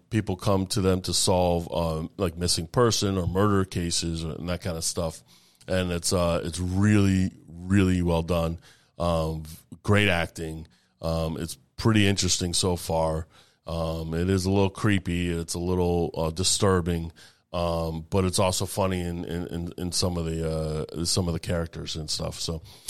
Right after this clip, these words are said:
I highly recommend Inside Man. So what we learned today, we learned that the real estate market is not dead. Um, the real estate market is, uh, thriving. Uh, we have, uh,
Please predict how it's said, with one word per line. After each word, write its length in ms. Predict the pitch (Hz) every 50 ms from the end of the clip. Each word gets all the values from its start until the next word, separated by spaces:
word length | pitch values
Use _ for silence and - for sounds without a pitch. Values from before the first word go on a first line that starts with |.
| - -
I 120 | - 92
highly 640 | 92 - - - - - 175 175 160 151 135 113 104
recommend 560 | 98 95 92 87 - - 87 82 80 78 80 78
Inside 400 | 82 82 - - 82 76 76 76
Man. 220 | 76 76 78 85 - _ _ _ _ _ _ _ _ _ _ _ _ _ _ _ - -
So 160 | - - 135
what 180 | 139 156 180 180
we 120 | 165 160
learned 240 | 160 160 160 156 -
today, 260 | - 131 110 87 76 - - - - - - - - _
we 60 | - 104
learned 180 | 120 127 131 127
that 120 | 123 117
the 80 | 123 110
real 180 | 113 123 123
estate 240 | 120 - - 117 76
market 420 | 95 107 110 107 - 113 110 107
is 180 | 101 98 92 87
not 200 | 104 98 92 85
dead. 260 | - 92 90 117 147 - _ _ _ _ _ _ _ _
Um, 480 | - 95 95 95 95 95 95 95 95 95
the 100 | 95 98
real 160 | 98 101 104
estate 260 | 104 - - 107 76
market 460 | 71 92 92 92 92 - 98 92 - -
is, 300 | 90 90 87 82 85 92
uh, 180 | 85 85 85
thriving. 580 | 82 - - 101 95 92 92 95 104 117 127 120
Uh, 200 | 92 85 85 85
we 160 | 85 87 87
have, 260 | 90 87 87 82 82
uh, 160 | 90 85 85